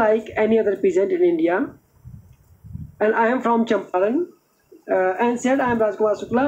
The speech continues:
I am from Champaran.'" Gandhiji recounted, recalled,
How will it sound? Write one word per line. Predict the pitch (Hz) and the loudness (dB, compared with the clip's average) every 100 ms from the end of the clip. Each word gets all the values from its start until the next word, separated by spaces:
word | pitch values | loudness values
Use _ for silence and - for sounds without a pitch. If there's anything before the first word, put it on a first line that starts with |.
| - | 0
I | 220 | 0
am | 202 | 0
from | 226 262 | 0 0
Champaran.'" | - - - - - - - - - - - - - _ _ _ - - - 202 | -2 -2 -4 -6 -10 -16 -18 -20 -20 -20 -16 -18 -18 _ _ _ -20 -20 -6 0
Gandhiji | 220 233 269 277 | 2 4 4 4
recounted, | 233 220 220 254 233 | 2 2 2 0 0
recalled, | 220 196 233 277 | 2 2 2 -2